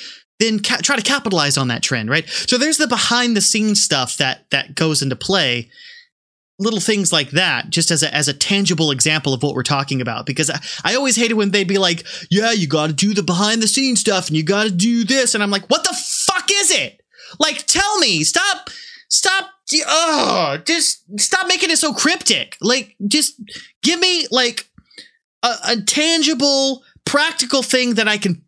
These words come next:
put into action. And that's what I've appreciated about, you know, streaming and some of the people on there. Like, you get that, right?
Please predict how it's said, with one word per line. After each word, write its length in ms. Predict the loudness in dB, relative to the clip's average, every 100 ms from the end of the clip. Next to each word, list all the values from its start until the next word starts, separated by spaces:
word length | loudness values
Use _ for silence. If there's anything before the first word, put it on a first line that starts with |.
| _
put 260 | -2 0 0
into 220 | 0 2
action. 560 | 0 0 -2 -2 -4 -2
And 120 | 0
that's 160 | 0
what 100 | 0
I've 140 | 0 -2
appreciated 600 | -2 0 0 0 0 0
about, 360 | -2 -2 -6 _ _ _ -4
you 100 | -2
know, 80 |
streaming 600 | -2 0 0 2 0 -2 -4 -10 -4
and 140 | 0 0
some 160 | 2
of 40 | 0
the 60 |
people 280 | 0 0 0
on 240 | 0 0 0
there. 160 | 0
Like, 240 | -2 -2 -4 -18 -6
you 140 | -2 0
get 280 | 0 0 -2
that, 200 | -4 -2
right? 240 | -2